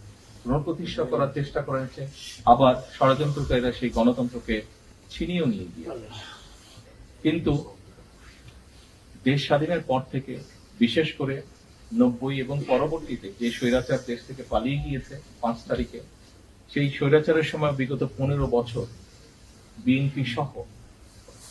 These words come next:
বিরোধী দলের, অন্যান্য বিরোধী দলের বহু নেতাকর্মী শহীদ হয়েছেন, গুম হয়েছেন, খুন হয়েছেন, অত্যাচারিত হয়েছেন, নির্যাতিত হয়েছেন।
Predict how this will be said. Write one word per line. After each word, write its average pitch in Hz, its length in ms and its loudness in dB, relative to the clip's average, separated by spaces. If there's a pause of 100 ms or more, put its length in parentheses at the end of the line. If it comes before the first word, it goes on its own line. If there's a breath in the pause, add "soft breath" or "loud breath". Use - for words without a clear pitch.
(640)
বিরোধী 165 360 6 (100)
দলের, 143 300 4
অন্যান্য 170 300 0 (140)
বিরোধী 151 320 0
দলের 139 200 0 (100)
বহু 208 180 6 (100)
নেতাকর্মী 127 520 0 (180)
শহীদ 160 340 6
হয়েছেন, 120 300 0 (140)
গুম 131 160 -2 (140)
হয়েছেন, 101 320 -12 (120)
খুন 127 180 -6 (100)
হয়েছেন, - 320 -20 (420)
অত্যাচারিত 131 600 0
হয়েছেন, 101 300 -12
নির্যাতিত 113 440 2 (100)
হয়েছেন। - 260 -20